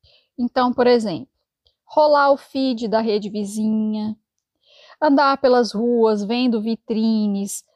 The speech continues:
vendo aquelas roupinhas, vendo os protetores de berço, as banheiras, andar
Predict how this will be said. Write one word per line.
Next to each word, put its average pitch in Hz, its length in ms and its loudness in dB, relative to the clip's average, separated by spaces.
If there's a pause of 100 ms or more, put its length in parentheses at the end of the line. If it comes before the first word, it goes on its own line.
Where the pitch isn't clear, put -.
vendo 247 360 0
aquelas 233 360 -2
roupinhas, 220 1120 -4 (300)
vendo 233 720 2 (300)
os 226 1160 2
protetores 233 600 2
de 190 160 -6 (240)
berço, 214 760 2 (300)
as 254 440 0
banheiras, 208 1120 0 (340)
andar 262 680 2